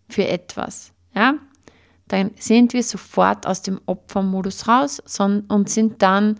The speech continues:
im Machermodus, ja. Verantwortung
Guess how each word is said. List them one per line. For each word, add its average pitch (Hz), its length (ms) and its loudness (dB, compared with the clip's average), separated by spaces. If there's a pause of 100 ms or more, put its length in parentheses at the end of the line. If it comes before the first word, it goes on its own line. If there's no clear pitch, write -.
(320)
im 208 240 4
Machermodus, 185 920 -4
ja. 233 240 0 (2000)
Verantwortung 226 760 4